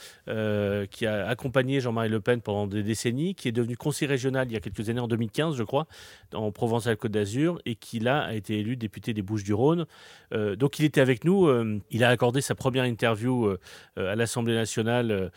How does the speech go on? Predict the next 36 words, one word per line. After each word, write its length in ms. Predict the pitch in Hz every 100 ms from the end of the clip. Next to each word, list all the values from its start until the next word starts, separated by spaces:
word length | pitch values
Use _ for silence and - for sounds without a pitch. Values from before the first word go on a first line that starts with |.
| - -
en 100 | 107
ce 120 | 101 120
jour 240 | 113 117
important 340 | 113 113 -
pour 220 | 110 110 113
lui, 300 | 117 123 95
euh, 100 | 87 - - _ -
euh, 260 | 92 90
à 60 | 107
B 140 | 110
F 100 | 107
M 100 | 104
T 120 | 98 110
V. 120 | 156
Il 80 | 147
était 160 | -
en 80 | 110
direct 280 | 107 117 110
avec 180 | 101 113
nous 120 | 120
vers 160 | 101
quatorze 420 | - 113 110 95 123
heures. 280 | 180 185 - - - - - _
Et, 340 | 127 131 - 127
et 60 |
on 140 | 120 120
lui 160 | 113
a 60 | 113
parlé 240 | 123 143
de 60 | 151
son 100 | 147
discours, 440 | 151 - 247 143
euh, 460 | 87 110 107 101 98
et 100 | 113
notamment, 320 | 117 117 143
il, 100 | 180